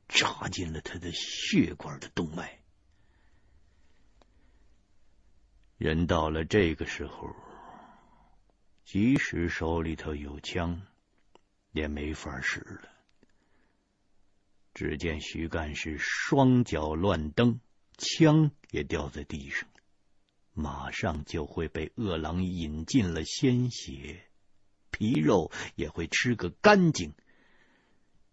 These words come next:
仅剩下一堆白色儿的骨头。我见机会来了，立刻从侧面窜过去，跑过徐干事身边的时候，我对他喊着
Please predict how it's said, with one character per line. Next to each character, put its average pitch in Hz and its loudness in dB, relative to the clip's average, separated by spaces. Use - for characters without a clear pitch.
仅 69 -10
剩 85 -4
下 - -12
一 69 -10
堆 73 -8
白 78 -4
色 - -6
儿 67 -8
的 71 -10
骨 - -8
头。 - -12
我 - -2
见 98 0
机 143 0
会 - 2
来 101 0
了， - -6
立 180 8
刻 - 2
从 151 4
侧 - 4
面 95 4
窜 208 6
过 127 4
去， - -8
跑 78 0
过 87 2
徐 - 2
干 98 6
事 - -2
身 170 8
边 165 10
的 120 0
时 98 -2
候， 92 0
我 85 2
对 92 2
他 - -2
喊 76 0
着 78 -2